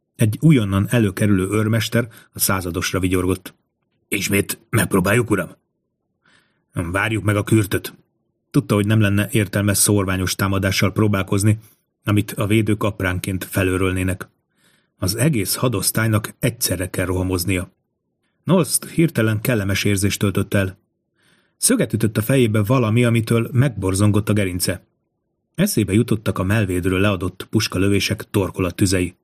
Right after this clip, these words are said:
Az imént összezavarta a kartács és a szétroncsolódó létra, de ahogy most visszagondolt az első támadás káoszára, világosan fel tudta idézni, milyen kevés torkolattűz villant a falakon.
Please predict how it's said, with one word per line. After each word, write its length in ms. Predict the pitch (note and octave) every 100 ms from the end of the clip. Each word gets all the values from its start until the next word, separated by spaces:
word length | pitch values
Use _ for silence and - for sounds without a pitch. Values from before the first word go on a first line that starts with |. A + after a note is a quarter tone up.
| _ _ _ _ _ _ _ _ _ _
Az 120 | G#2
imént 360 | E3 B2 G#2+ -
összezavarta 600 | C#3+ - G2+ G2 G2+ G#2
a 100 | -
kartács 580 | - G#2 G2+ G#2 A2+ -
és 200 | F#2 F#2+
a 180 | F#2 -
szétroncsolódó 840 | - - G#2+ - G2+ G#2 F#2+ F#2
létra, 400 | F2+ G#2 A2 A2 - _ _ _ _
de 120 | A#2
ahogy 320 | A2+ A#2 A2
most 180 | A2 -
visszagondolt 600 | D3 - A2 G2+ F#2+ F#2
az 100 | G2
első 280 | B2 B2 F#2+
támadás 460 | - A2+ F#2+ F2+ -
káoszára, 640 | A#2 G2+ E2+ F2+ G#2+ A#2 - - _ _ _ _
világosan 540 | - C#4 B2+ G2+ A2 F#2
fel 140 | C#3+
tudta 260 | A#2 G#2+ G2
idézni, 460 | A#2 A#2 A2 A#2+ - _ _
milyen 300 | C3 C#3 C#3
kevés 580 | G#3+ E3 F#2 E2 - - -
torkolattűz 720 | G#2+ F#2+ G2 F#2 - G2+ F2+
villant 340 | G2+ F#2 F2+
a 40 | F#2
falakon. 460 | G2 F2 G2 F2